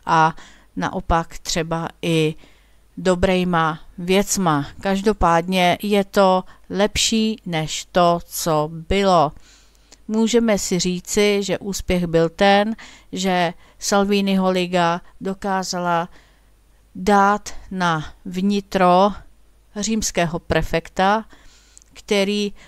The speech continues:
bude konat tak, jak konal, nebo alespoň to vypadá a ta domluva tam samozřejmě je,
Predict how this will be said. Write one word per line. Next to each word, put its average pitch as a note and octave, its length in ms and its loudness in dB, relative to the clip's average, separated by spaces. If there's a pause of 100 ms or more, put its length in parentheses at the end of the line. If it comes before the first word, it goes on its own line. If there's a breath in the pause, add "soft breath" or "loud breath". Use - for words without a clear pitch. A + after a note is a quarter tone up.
(120)
bude F#3 540 2 (140)
konat E3+ 580 -2 (760)
tak, G3 380 -2
jak F3+ 460 -2
konal, F3 640 -2
nebo D#3+ 320 -8
alespoň E3+ 480 -4
to C#3+ 140 -8
vypadá F#3 560 0
a E3 280 -6 (260 loud breath)
ta E3 180 -6 (600)
domluva F3+ 540 -2
tam E3 160 -6
samozřejmě E3+ 680 -4
je, F3 300 -2